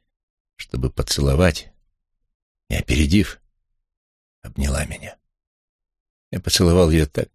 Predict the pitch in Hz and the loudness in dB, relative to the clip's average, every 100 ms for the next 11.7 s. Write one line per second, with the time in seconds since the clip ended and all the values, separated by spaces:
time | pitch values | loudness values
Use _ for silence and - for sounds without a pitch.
0 | - 85 80 - 78 - - 65 - - | -8 -6 -6 -8 -8 -8 -6 -6 -6 -10
1 | _ _ _ _ - - - 85 85 62 | _ _ _ _ -12 -8 -6 -2 0 0
2 | 69 - - _ _ _ _ _ _ _ | -4 -10 -16 _ _ _ _ _ _ _
3 | _ _ _ _ - 113 92 85 82 69 | _ _ _ _ -18 -10 -4 -2 -2 -4
4 | 62 85 85 64 - - _ _ _ _ | -4 -4 -4 -6 -10 -16 _ _ _ _
5 | _ _ _ _ _ _ _ _ _ _ | _ _ _ _ _ _ _ _ _ _
6 | _ - 73 80 80 87 80 78 76 - | _ -6 -2 0 2 4 4 4 2 0
7 | 82 76 73 73 80 90 - _ _ _ | -2 0 0 2 2 0 -2 _ _ _
8 | _ _ _ _ _ 58 76 101 90 - | _ _ _ _ _ -4 -2 2 0 2
9 | 90 82 92 87 90 - 82 78 90 80 | 0 2 4 4 2 0 0 2 2 2
10 | 80 76 76 78 80 98 80 - 71 71 | 2 2 2 2 4 4 2 0 -4 -4
11 | - 65 69 67 - 87 | -4 -4 -2 -2 2 2